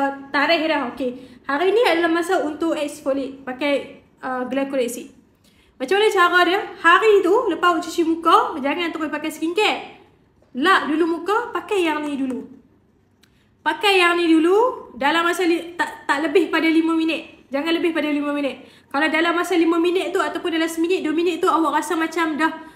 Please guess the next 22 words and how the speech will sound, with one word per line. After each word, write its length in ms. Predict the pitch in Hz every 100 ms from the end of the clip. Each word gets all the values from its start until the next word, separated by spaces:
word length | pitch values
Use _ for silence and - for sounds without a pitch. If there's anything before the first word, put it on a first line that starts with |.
| -
rasa 240 | - 254 320
macam, 320 | 311 311 302 277
eh, 320 | 277 - -
dah 80 | 254
rasa 240 | 254 -
macam, 560 | 269 269 277 262 254 - - _ _ - _ _ -
dia 240 | 262 277 -
macam 260 | 254 262 285
rasa, 400 | 269 - 294 269
macam 180 | 269 269 330
mana? 160 | 427
Dia 80 | 320
rasa 200 | 302 - 339
macam 160 | 339 339 339 285
nyut-nyut 400 | 302 349 370 403
macam 140 | 294 349
tu 80 | 320
lah. 160 | 330 - - - 254
Dia 80 |
rasa 160 | 285 330
tak 160 | 302 277
selesa, 560 | 311 320 427 440 294